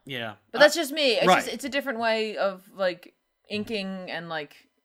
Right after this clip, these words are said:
Speaker 1: Yeah.
Speaker 2: doing finishes on things.
Speaker 1: No,
Speaker 2: So,
Speaker 1: exactly.
Speaker 2: like,
Speaker 1: And it,
Speaker 2: yeah.
Speaker 1: listen, i-, uh, it, it, it's, if you like his art, there's no reason not to, because it is consistent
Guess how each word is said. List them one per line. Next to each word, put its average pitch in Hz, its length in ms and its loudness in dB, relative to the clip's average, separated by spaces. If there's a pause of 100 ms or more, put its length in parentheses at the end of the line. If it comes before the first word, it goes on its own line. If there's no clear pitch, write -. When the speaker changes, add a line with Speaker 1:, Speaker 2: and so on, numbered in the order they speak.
Speaker 1:
Yeah. 160 220 0
Speaker 2:
doing - 120 -12
finishes 202 360 -10
on 247 160 -6
things. 254 200 -6
Speaker 1:
No, 202 80 6
Speaker 2:
So, 175 40 8
Speaker 1:
exactly. 165 460 2
Speaker 2:
like, 180 120 -2
Speaker 1:
And 185 80 2
it, 196 80 0
Speaker 2:
yeah. 147 260 -4
Speaker 1:
listen, 151 380 0
i-, 147 40 -2
uh, 156 220 2
it, 147 300 0
it, 151 200 -4
it's, - 280 -6 (680)
if 170 180 -4
you 165 120 -6
like 180 240 4
his 160 160 -2
art, 123 420 -4 (580)
there's 143 220 -2
no 165 100 2
reason 135 300 -4
not 131 240 -2
to, 131 180 -6
because 110 680 -4 (600)
it 139 120 -6
is 120 160 -6
consistent 120 680 -10